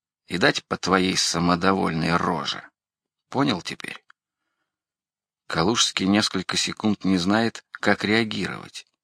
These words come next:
рассердиться или в шутку все превратить.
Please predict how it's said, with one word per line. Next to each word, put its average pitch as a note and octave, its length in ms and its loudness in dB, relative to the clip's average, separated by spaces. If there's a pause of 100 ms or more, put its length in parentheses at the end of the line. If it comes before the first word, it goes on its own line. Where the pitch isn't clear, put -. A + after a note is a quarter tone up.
(300)
рассердиться G2+ 960 0 (300)
или F#2 200 0
в - 80 2
шутку - 340 -2
все - 240 -4
превратить. - 640 -8